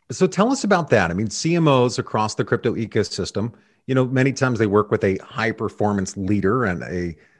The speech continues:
that throws a lot at them really, really fast and then moves on.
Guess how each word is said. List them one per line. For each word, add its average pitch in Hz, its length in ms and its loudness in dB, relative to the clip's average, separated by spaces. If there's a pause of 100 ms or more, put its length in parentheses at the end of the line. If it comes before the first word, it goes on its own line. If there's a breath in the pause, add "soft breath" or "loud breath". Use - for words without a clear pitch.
that - 280 0
throws 127 280 6
a 120 80 4
lot 160 360 2
at 131 140 0
them 123 340 4
really, 160 460 6
really 127 240 4
fast 107 480 -2
and 110 60 -2
then 107 100 2
moves 107 300 0
on. 131 400 4